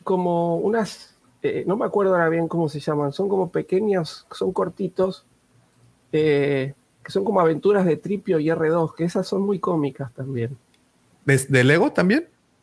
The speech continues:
Speaker 1: Sí, sí, no sé cómo se llaman, este, que aparece Han Solo chiquito, ¿no? Este, está muy, muy, muy
Speaker 2: Oh,
Speaker 1: divertido.
Speaker 2: sería,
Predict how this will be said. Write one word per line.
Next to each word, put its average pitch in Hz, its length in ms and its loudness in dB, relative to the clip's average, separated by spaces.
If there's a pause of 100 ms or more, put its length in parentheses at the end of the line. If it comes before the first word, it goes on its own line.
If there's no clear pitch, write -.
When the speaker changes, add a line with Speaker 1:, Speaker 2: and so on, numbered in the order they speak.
(140)
Speaker 1:
Sí, - 320 -4 (680)
sí, 202 220 -2
no 208 160 4
sé 262 160 -2
cómo 240 220 2
se 202 100 2
llaman, 180 500 2 (180)
este, 139 840 -2 (960)
que 160 60 2
aparece 165 420 2
Han 180 140 2
Solo 190 240 2
chiquito, 160 1000 0 (180)
¿no? 196 200 0
Este, 127 720 -4 (480)
está 143 240 0
muy, 175 260 0
muy, 170 320 0
muy 175 140 2
Speaker 2:
Oh, - 60 2
Speaker 1:
divertido. 131 560 2
Speaker 2:
sería, - 180 -8